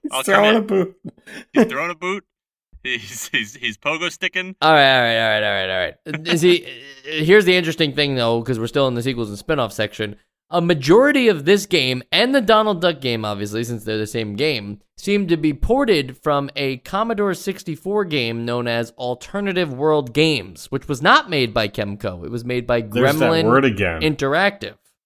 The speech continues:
Speaker 1: Well, the, the back of the box had alternative on it.
Speaker 3: Yes, it did. And I thought you were saying World Games, 'cause we played World Games, right?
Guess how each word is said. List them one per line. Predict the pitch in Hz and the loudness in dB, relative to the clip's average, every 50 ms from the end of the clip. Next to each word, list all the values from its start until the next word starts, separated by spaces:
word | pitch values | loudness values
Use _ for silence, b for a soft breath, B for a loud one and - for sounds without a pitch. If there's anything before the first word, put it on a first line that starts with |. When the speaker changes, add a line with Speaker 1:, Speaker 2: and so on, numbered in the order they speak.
| _ _ _ _ _ - | _ _ _ _ _ -4
Speaker 1:
Well, | 120 123 120 113 - - | -2 0 0 0 0 -2
the, | 110 117 117 | -4 -6 -6
the | 110 113 113 107 113 | -4 -4 -6 -4 -4
back | 107 101 135 127 - 113 | 0 0 0 0 0 -2
of | |
the | 110 104 | -4 -2
box | 90 127 135 151 170 - - - | 2 4 4 4 4 2 2 0
had | 127 107 | 2 2
alternative | 98 90 - - 107 101 95 90 90 90 85 87 | 0 -2 -2 -4 -4 -2 -2 -4 -4 -6 -6 -6
on | 87 85 82 80 | -6 -6 -6 -8
it. | 80 - _ - | -12 -14 _ -4
Speaker 3:
Yes, | 127 143 160 151 - 117 | 0 2 2 2 2 0
it | 110 104 | -6 -2
did. | 147 156 139 110 92 - | -2 0 0 0 -4 -6
And | - 104 113 113 | -8 -6 -4 -2
I | 120 127 139 | 0 0 0
thought | 139 143 165 143 127 | 0 0 -2 -2 -2
you | 123 | -4
were | 127 | -4
saying | 123 131 120 113 | -2 -2 -2 -2
World | 107 107 120 123 117 101 98 | -2 -2 0 0 0 -2 -2
Games, | 101 123 127 113 101 90 92 104 | -4 -4 -4 -4 -6 -8 -14 -16
'cause | - - 101 104 | -16 -16 -14 -10
we | 113 117 104 | -8 -10 -8
played | 101 - - 151 165 151 113 87 92 | -8 -4 -2 -2 -2 -2 -4 -6 -6
World | 104 107 104 98 104 | -4 -4 -4 -6 -6
Games, | 117 117 107 95 85 80 87 110 | -10 -10 -10 -10 -14 -16 -12 -12
right? | 107 101 107 117 123 | -10 -8 -6 -8 -8